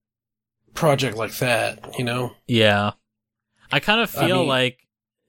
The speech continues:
Speaker 2: seven is in a nice situation 'cause it's kind of like a static story, but with Kingdom Hearts, like, it's an ongoing story. I, I mean, it's, I think it's possible, but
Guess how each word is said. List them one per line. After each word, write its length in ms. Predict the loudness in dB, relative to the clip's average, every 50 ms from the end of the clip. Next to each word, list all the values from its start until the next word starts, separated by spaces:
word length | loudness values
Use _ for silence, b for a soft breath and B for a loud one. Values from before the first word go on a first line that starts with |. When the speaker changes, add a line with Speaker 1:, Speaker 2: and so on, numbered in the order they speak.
| _ _ -16 -12
Speaker 2:
seven 560 | -8 -6 0 2 2 2 2 0 -2 -2 -4
is 360 | -6 -6 -4 -2 -2 -2 -2 -4
in 260 | -4 -4 -6 -8 -8 -10
a 100 | -8 -6
nice 300 | -4 -2 0 0 0 -2
situation 720 | -2 -4 -4 -4 -4 -4 -2 0 -2 -2 0 0 -2 -2 0
'cause 280 | 2 0 0 0 0 -6 -8
it's 300 | -6 -6 -4 -4 -4 -6
kind 240 | -4 -2 0 0 0 2
of 80 | 0
like 160 | 0 0 0
a 60 | -2 -2
static 560 | 0 -2 -2 0 0 2 2 2 0 0 -2
story, 580 | -4 -4 -2 -2 -2 0 0 2 2 2 0 0
but 280 | 0 0 0 0 0
with 180 | -2 -6 -6 -2
Kingdom 320 | -2 -2 0 0 -2 -2
Hearts, 420 | 2 4 4 4 4 2 0 -4 -2
like, 320 | 0 0 0 0 -2 -8 -18 _ _ _ _ _ _ _ _ _ _ _
it's 180 | -4 0 2 2
an 80 | 0
ongoing 520 | 4 4 4 4 4 4 4 4 4 4 2
story. 540 | -2 0 0 2 2 4 2 2 2 0 0
I, 300 | 2 2 2 0 -2 -6 _ _ _ _ _ _ _ _ _ _ _ _ _ _ _ _ _ _ _ _ _ _ _ _ _ _ _ _
I 140 | 2 2 4
mean, 140 | 4 4 4
it's, 140 | 2 0 -2 -2
I 100 | -2 0
think 180 | 0 0 2 2
it's 120 | 0 0
possible, 640 | 0 0 2 2 2 2 0 0 0 0 0 -2 0
but 340 | 0 0 0 0 0 -4